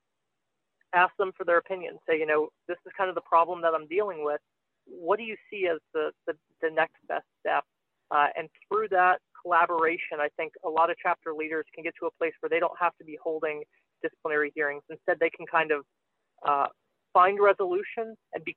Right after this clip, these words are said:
comfortable with the resolution that they've come up with. And the last thing I'll say is these, you know, mediations can always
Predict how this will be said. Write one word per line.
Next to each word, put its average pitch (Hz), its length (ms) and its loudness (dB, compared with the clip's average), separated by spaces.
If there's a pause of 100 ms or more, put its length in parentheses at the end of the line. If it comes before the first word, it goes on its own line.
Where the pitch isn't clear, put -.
comfortable 175 420 -2
with 156 120 -2
the 165 80 -2
resolution 151 540 0
that 143 140 -6
they've 151 220 -4
come - 120 -14
up - 160 -8
with. - 120 -10 (920)
And 165 220 -8 (1600)
the 170 60 6
last 170 320 8
thing 185 120 0
I'll 165 200 6
say 156 120 8
is 143 220 4 (1800)
these, 185 220 -10 (420)
you 170 100 -14
know, 160 80 -6
mediations 180 760 -4 (260)
can 175 120 -8
always 180 340 2